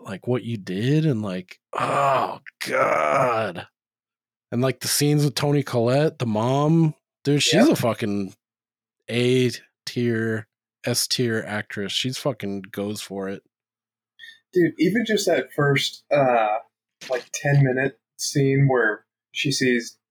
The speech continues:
Speaker 2: dead grandma in the, in the room.
Speaker 1: Oh, yeah. And the flies and shit. Hmm.
Speaker 2: No, I mean, at the very beginning, when her mom dies, and she's, like, in her little workshop, and she looks over and she sees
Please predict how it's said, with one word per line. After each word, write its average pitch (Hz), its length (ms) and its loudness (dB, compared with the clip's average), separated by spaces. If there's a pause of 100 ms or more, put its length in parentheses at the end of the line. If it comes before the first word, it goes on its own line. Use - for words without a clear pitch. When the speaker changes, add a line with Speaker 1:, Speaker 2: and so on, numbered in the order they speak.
(280)
Speaker 2:
dead 123 220 -2
grandma 120 540 2 (260)
in 123 140 -4
the, 113 80 0 (200)
in 123 120 0
the 117 80 0
room. 120 480 0 (500)
Speaker 1:
Oh, 160 200 0
yeah. 139 400 2 (640)
And 120 120 0
the 107 80 0
flies 123 680 2
and 135 120 2
shit. 143 460 2 (1120)
Hmm. 240 100 6
Speaker 2:
No, 120 460 2
I 143 100 2
mean, 151 220 4
at 131 100 -2
the 123 140 -10
very 127 300 2
beginning, 113 500 -2 (760)
when 127 240 -4
her 120 160 0
mom 120 300 2
dies, 110 440 0 (480)
and 123 300 0
she's, 135 460 0
like, 135 340 0 (420)
in 156 140 4
her 147 160 4
little 147 240 2
workshop, 139 520 2
and 135 140 2
she 131 140 -2
looks 131 260 0
over 131 300 2
and 120 160 0
she - 100 -8
sees 131 640 -2